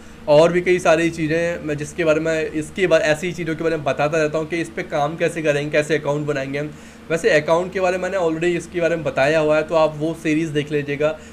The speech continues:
शायद मैंने playlist भी बना रखी है, तो आप वहाँ playlist भी check कर लीजिएगा, राइट। तो आपको कोई भी डाउट होता है या फिर कोई भी, अ, आप कुछ पूछना चाहते हो तो कमेंट्स के ज़रिए आप मुझे ज़रूर comment पूछिएगा, और Instagram पे आप message ज़रूर कीजिएगा अगर आपको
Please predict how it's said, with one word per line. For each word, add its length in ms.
शायद 220
मैंने 120
playlist 440
भी 80
बना 200
रखी 240
है, 60
तो 100
आप 220
वहाँ 420
playlist 480
भी 60
check 200
कर 120
लीजिएगा, 400
राइट। 280
तो 340
आपको 380
कोई 220
भी 120
डाउट 380
होता 220
है 100
या 100
फिर 140
कोई 160
भी, 100
अ, 600
आप 220
कुछ 140
पूछना 380
चाहते 220
हो 100
तो 240
कमेंट्स 280
के 140
ज़रिए 220
आप 140
मुझे 200
ज़रूर 260
comment 300
पूछिएगा, 400
और 280
Instagram 560
पे 100
आप 140
message 300
ज़रूर 200
कीजिएगा 380
अगर 120
आपको 400